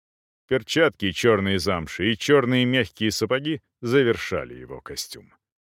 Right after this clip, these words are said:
Так и приехал он к малому городскому замку на улице Жестянщиков, где и проходил совет. «Как прикажете доложить о вас?» —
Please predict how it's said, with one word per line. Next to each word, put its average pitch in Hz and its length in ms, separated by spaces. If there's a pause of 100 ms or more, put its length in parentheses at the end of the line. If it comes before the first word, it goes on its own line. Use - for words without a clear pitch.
(680)
Так 220 220
и 226 80
приехал 127 640
он 110 200
к - 100
малому 160 440
городскому 117 580
замку 143 420
на 117 240
улице 117 380
Жестянщиков, 92 920 (100)
где 135 340
и 131 80
проходил 78 600
совет. 71 420 (1000)
«Как 104 280
прикажете 104 640
доложить 104 640
о 73 100
вас?» — - 320